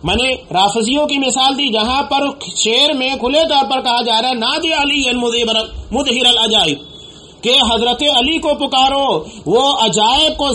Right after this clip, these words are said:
ظاہر کرنے والے، یعنی جو چیز تمہیں نہیں سمجھ میں آتی وہ کر دیں گے، حیرت انگیز کام کرنے والے۔ "تجدہ عون لک فی النوائب"،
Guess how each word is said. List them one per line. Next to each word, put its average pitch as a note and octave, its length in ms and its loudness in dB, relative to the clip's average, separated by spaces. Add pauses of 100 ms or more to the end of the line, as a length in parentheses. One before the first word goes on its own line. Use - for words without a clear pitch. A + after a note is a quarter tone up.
ظاہر A3+ 380 2
کرنے C#4+ 220 0
والے، C4 340 0
یعنی B3+ 260 -2
جو B3 180 -2
چیز C#4+ 280 -2
تمہیں C4+ 220 -4
نہیں A3 340 0
سمجھ C#4 220 0
میں C4+ 140 -2
آتی C#4 180 -2
وہ C4+ 200 2
کر D4+ 160 0
دیں D4+ 220 -2
گے، F#3+ 140 -2 (460)
حیرت C4+ 280 2
انگیز C4 500 0
کام B3+ 240 0
کرنے A#3+ 240 0
والے۔ F#3 300 0 (880)
"تجدہ C#4+ 340 0
عون C4 320 0
لک B3 400 0
فی A#3+ 60 -4
النوائب"، A#3 520 0